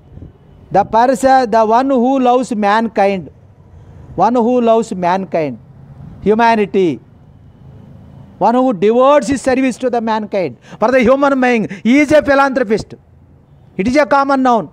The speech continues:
philanthropist. For example, for usage, he became a renowned. What is the meaning of renowned? Renowned means famous or reputed.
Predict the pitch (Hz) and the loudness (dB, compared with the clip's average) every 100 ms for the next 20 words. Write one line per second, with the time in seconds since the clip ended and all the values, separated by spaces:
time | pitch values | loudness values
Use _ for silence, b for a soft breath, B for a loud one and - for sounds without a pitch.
0 | - 220 233 220 196 170 - _ b b | -6 -2 -2 -2 -6 -8 -10 _ b b
1 | 233 254 220 269 240 254 233 233 269 277 | -2 0 0 0 0 -2 -2 0 0 0
2 | 254 127 - b b - 247 214 233 269 | 0 -2 -10 b b -4 -2 -2 2 4
3 | 277 277 269 254 247 269 285 285 277 220 | 4 4 2 2 2 2 4 4 2 0
4 | - _ - - 226 247 262 269 277 269 | -6 _ -12 -6 -2 0 0 0 0 -2
5 | 247 262 262 269 277 277 262 B 175 214 | -2 -2 0 2 2 0 -2 B -4 -2
6 | 240 269 294 294 285 285 254 240 269 285 | 0 2 2 2 0 -2 -4 -4 0 2
7 | 285 294 285 285 262 277 302 302 294 285 | 2 0 0 -2 0 0 -2 0 0 2